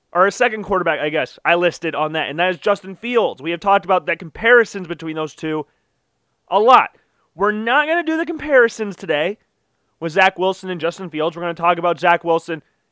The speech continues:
individually and some things that have been going around with him on social media, not necessarily through his doing, it's more people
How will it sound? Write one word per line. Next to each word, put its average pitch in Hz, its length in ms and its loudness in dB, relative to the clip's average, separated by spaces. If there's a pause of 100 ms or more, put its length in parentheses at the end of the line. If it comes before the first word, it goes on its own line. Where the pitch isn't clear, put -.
(160)
individually 208 840 -2 (500)
and 190 240 -4
some 214 200 0
things 214 180 -4
that 202 80 -2
have 190 60 -4
been 190 100 -4
going 190 180 0
around 185 240 2
with 180 140 -4
him 180 160 -2
on 170 120 0
social 175 360 -2
media, 165 340 -2
not 214 180 0
necessarily 220 440 -2
through 180 220 -4
his 214 280 -6
doing, 226 280 -2
it's 190 140 -8
more 196 220 0
people 196 500 -4